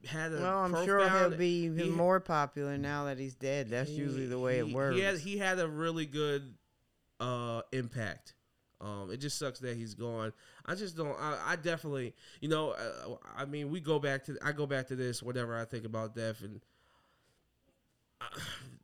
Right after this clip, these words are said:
Speaker 1: you know, the whole t-, year twenty twenty thing that happened to us, it, it changed my perspective on death, and I, I'm not,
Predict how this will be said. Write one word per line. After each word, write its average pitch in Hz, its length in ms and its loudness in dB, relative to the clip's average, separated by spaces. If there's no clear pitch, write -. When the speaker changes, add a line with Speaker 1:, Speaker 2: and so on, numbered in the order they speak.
Speaker 1:
you 143 140 -4
know, 127 320 -2
the 143 100 -2
whole 147 420 -2
t-, - 100 -14
year 135 420 0
twenty 127 300 -2
twenty 131 320 0
thing 131 340 0
that 123 140 0
happened 127 300 -6
to 123 100 -4
us, 127 400 -6
it, 135 240 -2
it 135 180 -4
changed 135 300 -4
my 123 160 -4
perspective 113 640 -6
on 110 120 -6
death, 110 320 -6
and 90 340 -10
I, 131 300 -2
I'm 151 160 -4
not, 127 260 -2